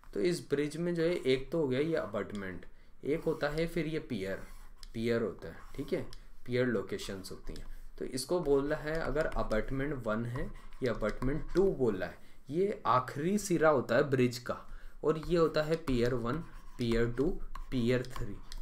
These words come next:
ठीक है। तो यहाँ पे क्या होता है दोस्तों, ये जो होता है स्पान होते हैं, ठीक है, ये अगर स्पान की लेंथ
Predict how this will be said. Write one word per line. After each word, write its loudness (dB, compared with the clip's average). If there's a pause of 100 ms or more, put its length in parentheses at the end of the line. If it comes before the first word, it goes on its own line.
(140)
ठीक 0
है। 0 (240)
तो 4
यहाँ 0
पे -2
क्या 4
होता 0
है -4
दोस्तों, -4 (320)
ये 2
जो 0
होता 2
है -2 (600)
स्पान 4
होते 0
हैं, -6
ठीक -6
है, -2 (360)
ये 4
अगर 4
स्पान 2
की -2
लेंथ 2